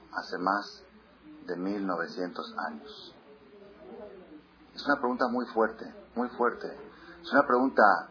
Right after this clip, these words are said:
intelectual y sentimental. Intelectual, porque no tiene lógica. Y sentimental,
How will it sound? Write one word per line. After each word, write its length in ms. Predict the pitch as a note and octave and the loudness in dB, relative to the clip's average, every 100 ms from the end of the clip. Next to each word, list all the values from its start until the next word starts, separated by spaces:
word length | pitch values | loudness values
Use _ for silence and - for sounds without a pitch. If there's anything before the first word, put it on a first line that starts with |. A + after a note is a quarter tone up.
| - - | -14 -6
intelectual 840 | G2 G#2+ F#2+ F#2+ A2 B2 D#3 - - | -2 2 2 2 4 4 2 -6 -10
y 80 | F#2+ | -8
sentimental. 760 | G2+ F#2 G2 F2+ F2+ F2+ D#2+ - - _ _ _ - D3+ D3+ - - | -6 -6 -4 -4 -2 -2 -2 -4 -20 _ _ _ -20 -20 -20 -20 -14
Intelectual, 680 | G2+ A2+ B2 A#2+ C3+ C#3+ C#3 - - | -2 2 2 4 6 6 2 -10 -8
porque 180 | - F#2+ | -6 -2
no 80 | G2+ | -2
tiene 220 | A2 G#2+ | -2 0
lógica. 480 | A2+ A2+ - - - - - - F#2 | 2 0 -4 -6 -6 -12 -20 -18 -12
Y 60 | |
sentimental, 840 | - G2 A2 A#2 A#2 C#3+ D3 D3+ | -8 -2 0 2 2 2 2 0